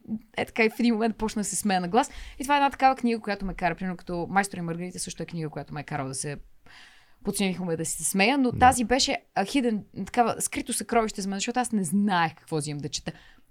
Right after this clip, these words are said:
Speaker 1: В София вървях по книжния пазар преди няколко години, един човек ме спря и ми каза: „Избери си книга, искам да ти подаря.“
Speaker 2: Вау.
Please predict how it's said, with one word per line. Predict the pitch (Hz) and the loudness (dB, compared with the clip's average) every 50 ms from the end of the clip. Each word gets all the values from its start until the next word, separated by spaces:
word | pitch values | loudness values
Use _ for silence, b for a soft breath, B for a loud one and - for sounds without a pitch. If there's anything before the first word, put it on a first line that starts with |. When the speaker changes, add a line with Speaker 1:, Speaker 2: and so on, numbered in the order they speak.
| - - | -12 -6
Speaker 1:
В | 180 196 - | -4 -2 0
София | - - 226 247 240 240 202 | 4 6 6 6 6 4 -2
вървях | 170 185 185 175 202 196 190 - | 0 0 0 0 2 0 0 -2
по | - - | -6 -6
книжния | - 190 180 170 170 170 | -4 -4 -4 -2 -4 -6
пазар | 170 - 180 190 247 285 - b b b b - - | -4 -2 0 2 2 2 2 b b b b -12 -6
преди | - 190 185 185 180 - - - _ _ - | -4 -2 -2 -2 -4 -6 -8 -12 _ _ -6
няколко | 185 180 170 170 - 180 170 | -4 -4 -4 -6 -8 -12 -10
години, | 160 165 165 202 247 294 - b b b b | -8 -2 2 4 4 4 2 b b b b
един | b - 208 202 190 | b -2 -2 -2 -4
човек | - - 180 185 - | -6 -6 -6 -6 -6
ме | 190 180 | -6 -8
спря | - - 233 262 | -4 0 2 2
и | 269 | 2
ми | 233 196 | 0 -4
каза: | - 180 185 180 | -8 -6 -6 -6
„Избери | 175 160 165 165 180 175 | -6 -4 -4 -4 -4 -6
си | 170 - | -8 -8
книга, | - 185 185 180 | -6 -6 -6 -6
искам | 175 175 - 180 170 | -8 -8 -8 -10 -10
да | 165 | -10
ти | - - | -12 -14
подаря.“ | _ - 170 165 156 160 151 - _ _ - - | _ -10 -10 -8 -8 -10 -12 -16 _ _ -8 -6
Speaker 2:
Вау. | 87 - - - - - - - - | -4 -2 0 0 0 -2 -2 -4 -6